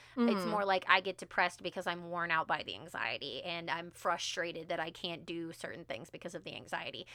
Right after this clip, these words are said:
Speaker 1: It's not like I've actually ever dealt with, like, real clinical depression. So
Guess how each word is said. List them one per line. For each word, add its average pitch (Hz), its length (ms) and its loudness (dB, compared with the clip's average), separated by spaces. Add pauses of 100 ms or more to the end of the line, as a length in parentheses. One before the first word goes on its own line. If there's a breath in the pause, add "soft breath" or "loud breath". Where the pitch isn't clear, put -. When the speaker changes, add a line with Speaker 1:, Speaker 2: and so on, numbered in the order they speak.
(160 loud breath)
Speaker 1:
It's - 160 -6
not 185 260 8
like 180 160 -2
I've 175 200 0
actually 170 380 -2
ever 165 160 -6
dealt 160 220 -4
with, 185 160 -8
like, 170 240 -2
real 180 640 -4
clinical 170 400 -8
depression. - 580 -2
So 180 200 0